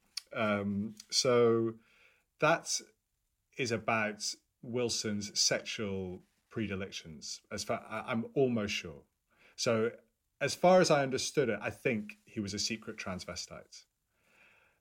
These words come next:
But I also think he was heterosexual, and that his relationships were colored by this, you know, private, um, you know, these private longings. It would have been very difficult,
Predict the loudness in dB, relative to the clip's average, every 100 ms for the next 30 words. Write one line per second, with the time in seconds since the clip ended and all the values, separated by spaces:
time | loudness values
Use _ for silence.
0 | _ 6 8 8 6 2 0 -4 -6 -4
1 | -4 -6 -6 -6 -6 -6 -6 -6 -6 -8
2 | -6 -2 -2 -2 -4 -6 -8 -10 -12 -16
3 | _ _ _ _ _ _ -2 -2 -4 -8
4 | -6 -6 -2 0 0 0 -2 -4 -2 -4
5 | -6 -4 -4 -4 -6 -14 _ _ _ _
6 | _ _ -6 -6 -2 0 2 0 -4 -6
7 | -4 -6 -6 -4 -4 -6 -10 _ _ _
8 | _ _ -8 -8 -10 -10 -6 -6 -8 -10
9 | -12 -12 _ _ _ _ -10 -6 -4 -6
10 | -8 -12 -16 _ _ _ _ _ _ _
11 | _ -8 -6 -4 -8 -12 -16 -14 -12 -8
12 | -8 -4 -2 -2 -4 -4 -4 -6 -6 -4
13 | -4 -4 -2 2 2 2 -2 -6 -10 -12
14 | -12 -12 -14